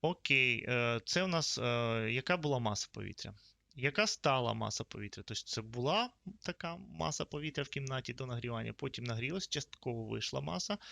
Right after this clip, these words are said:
е, певне повітря вийшло через вікно, наприклад, і отака маса от стала. Відповідно, я виражу, чому дорівнює маса газу, яка вже стала після виходу частини повітря. Так само П В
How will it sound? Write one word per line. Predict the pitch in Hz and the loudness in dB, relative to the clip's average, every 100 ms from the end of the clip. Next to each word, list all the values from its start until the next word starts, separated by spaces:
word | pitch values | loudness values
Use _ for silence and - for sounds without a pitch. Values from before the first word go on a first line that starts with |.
| - - - | -14 -14 -6
е, | 120 120 | -2 -2
певне | 113 - 120 120 | -2 0 0 0
повітря | - 113 110 110 | -6 -8 -6 -4
вийшло | 101 104 117 110 107 - - 139 196 | -4 -6 -6 -4 -2 -2 -2 -2 -2
через | - 170 170 165 175 | -2 0 0 -4 -6
вікно, | 180 - 160 | -10 -10 -12
наприклад, | 156 - 160 - 147 _ | -12 -14 -18 -18 -20 _
і | 170 185 202 | -2 0 0
отака | 147 135 - 180 | 0 -2 -2 0
маса | 151 143 - 127 | 0 0 0 0
от | 117 147 - | 0 -2 -4
стала. | - - 110 107 107 | -4 -4 -2 -2 -4
Відповідно, | 139 - 285 185 | -8 -6 -6 -4
я | 170 | -2
виражу, | 170 165 135 120 | -2 -2 -4 -6
чому | - 139 | -10 -8
дорівнює | 143 135 127 - - - - - - _ _ | -6 -4 -4 -6 -14 -16 -16 -20 -20 _ _
маса | 131 135 - 110 | -4 -2 0 0
газу, | 143 175 139 | 0 -2 -2
яка | - 135 | -2 -4
вже | 131 | -4
стала | 120 - 151 156 | -4 0 0 0
після | - - 107 | -4 -4 -4
виходу | 107 113 - 110 | -4 -6 -6 -6
частини | 104 - - 90 85 _ _ | -6 -6 -8 -10 -12 _ _
повітря. | - 92 87 - - _ _ - - - - _ | -20 -20 -20 -18 -20 _ _ -20 -20 -20 -20 _
Так | - - | -18 -16
само | - 123 110 | -10 -6 -4
П | 104 - 127 | -4 -2 0
В | 104 | 0